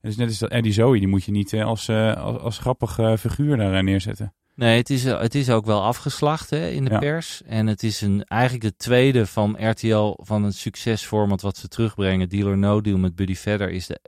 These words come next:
Speaker 2: de andere die totaal niet scoort. En Ranking the Stars is, eh, eh,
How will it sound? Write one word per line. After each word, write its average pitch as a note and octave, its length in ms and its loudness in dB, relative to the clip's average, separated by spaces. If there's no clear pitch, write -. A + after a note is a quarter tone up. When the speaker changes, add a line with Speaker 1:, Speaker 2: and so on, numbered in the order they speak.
Speaker 2:
de F2+ 140 -6
andere A2 380 2
die F#2 240 -2
totaal B2 560 0
niet G#2 240 2
scoort. A#2+ 540 -2
En G2+ 300 0
Ranking G2+ 440 2
the F2+ 60 0
Stars G2+ 440 0
is, F#2+ 380 -8
eh, F2 500 -4
eh, F2 80 -10